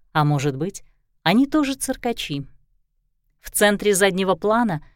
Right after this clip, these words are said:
между фигурами акробатки и атлета, пасётся белая лошадь. Композиция организована так, чтобы наиболее драматическим образом продемонстрировать её внутренний конфликт,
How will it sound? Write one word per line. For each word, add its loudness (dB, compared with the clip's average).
между 2
фигурами 2
акробатки 0
и -6
атлета, -2
пасётся 0
белая -2
лошадь. -6
Композиция 4
организована 2
так, -4
чтобы -2
наиболее 2
драматическим 0
образом 0
продемонстрировать -2
её 0
внутренний -2
конфликт, -6